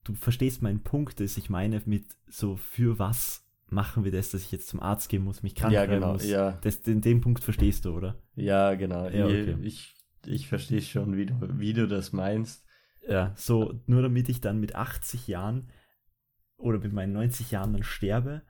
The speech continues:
Speaker 1: und dann einfach wieder alles für die Menschen von vorne beginnt.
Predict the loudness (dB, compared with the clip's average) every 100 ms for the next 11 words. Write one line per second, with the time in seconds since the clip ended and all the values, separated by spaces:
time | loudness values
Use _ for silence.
0 | _ _ _ _ -20 -6 0 2 2 -2
1 | -10 _ _ _ _ _ _ 0 2 4
2 | 2 0 0 0 0 0 0 0 0 2
3 | 0 -2 -4 -2 0 2 4 4 2 0
4 | -2